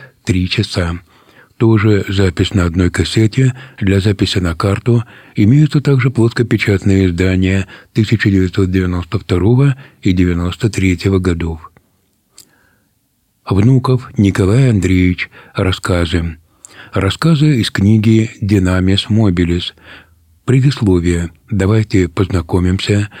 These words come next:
Затяжной прыжок. Самый лучший способ. Литуаника. Розовая гавиана. Урок истории. Внуков Николай Андреевич. Рассказы. Читает Игорь Князев. Три часа одиннадцать минут.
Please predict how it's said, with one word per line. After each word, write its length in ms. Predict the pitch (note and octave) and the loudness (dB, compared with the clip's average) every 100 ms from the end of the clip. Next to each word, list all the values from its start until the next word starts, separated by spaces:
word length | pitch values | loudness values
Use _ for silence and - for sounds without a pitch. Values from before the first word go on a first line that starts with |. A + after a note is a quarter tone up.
| - - | -20 -6
Затяжной 520 | A2+ G#2 G#2 F#2+ C#3+ C3 | -2 0 0 2 2 2
прыжок. 640 | G#2 F2+ E2 F2+ F#2 - - _ _ | 0 -2 -2 -2 -4 -10 -18 _ _
Самый 320 | - A#2+ B2 | -2 2 4
лучший 400 | A#2 C3+ C#3 B2 | 4 2 2 -2
способ. 640 | A2 - G2+ G#2 - G2+ - - - - _ | -4 -4 -2 0 0 -4 -6 -20 -20 -20 _
Литуаника. 1080 | G2+ A2+ C3 G#2 F2 F2+ F#2+ F#2+ G2 G2+ G2+ - _ | 0 2 2 0 0 0 0 0 0 -2 -4 -14 _
Розовая 600 | - G2 B2+ A2 G2 F2+ | -2 2 2 2 2 0
гавиана. 720 | E2+ F2 F2+ F#2 F#2+ F#2+ F#2 - _ _ | 0 0 0 0 0 0 -2 -6 _ _
Урок 460 | - F#2+ G2+ C3 - - _ | -2 0 0 -2 -8 -20 _
истории. 880 | - F2 - F2 F2 E2 E2 D#2+ - _ _ _ - _ _ _ | -6 -6 -6 -4 -2 -4 -6 -10 -14 _ _ _ -20 _ _ _
Внуков 520 | - F#2 G#2 G2+ A2+ | -2 2 2 0 -2
Николай 400 | A#2 G#2+ G#2+ G#2 | 0 0 0 2
Андреевич. 540 | G2+ F#2+ G2 G2 G2 - - | 2 2 2 2 0 -8 -10
Рассказы. 760 | - F#2+ - F#2+ F2+ F2 G#2 G#2 - _ | -4 -4 -4 -2 -2 0 0 0 -6 _
Читает 440 | G2+ G2 A#2+ A2+ | -4 0 0 0
Игорь 340 | G2 G#2 G2 F2+ | 0 0 0 -2
Князев. 560 | - F#2+ F#2+ F2+ G2 - - - - | -2 0 0 0 -2 -2 -12 -20 -2
Три 200 | A2+ B2 | 0 2
часа 360 | B2+ A2+ A2+ | 0 0 0
одиннадцать 560 | G2+ F2+ F2+ F2+ - F#2+ | 0 0 0 0 -2 -2
минут. 360 | F#2 G2+ C3 | 0 2 0